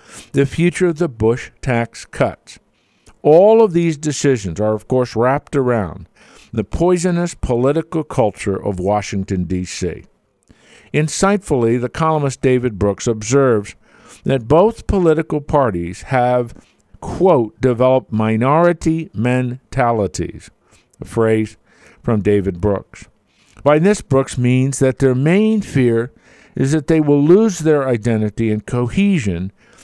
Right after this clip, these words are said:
if their members compromise with the larger world. They erect clear and rigid boundaries, separating themselves from their enemies. In a hostile world,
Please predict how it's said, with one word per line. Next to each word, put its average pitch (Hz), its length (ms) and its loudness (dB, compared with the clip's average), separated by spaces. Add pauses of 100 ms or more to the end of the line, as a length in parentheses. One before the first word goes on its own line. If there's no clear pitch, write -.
(180)
if 127 180 -2
their 117 160 2
members 170 440 0
compromise 117 800 -2
with 117 180 -6
the 120 120 0
larger 107 480 0
world. 101 520 -2 (680)
They 127 120 2
erect 143 480 0
clear 170 540 4
and 113 240 0
rigid 151 440 0
boundaries, 131 480 -2
separating 131 580 0
themselves 151 600 0
from 156 220 -4
their 139 240 -2
enemies. 113 500 -2 (580)
In 117 140 0
a 120 60 2
hostile 123 720 2
world, 123 520 4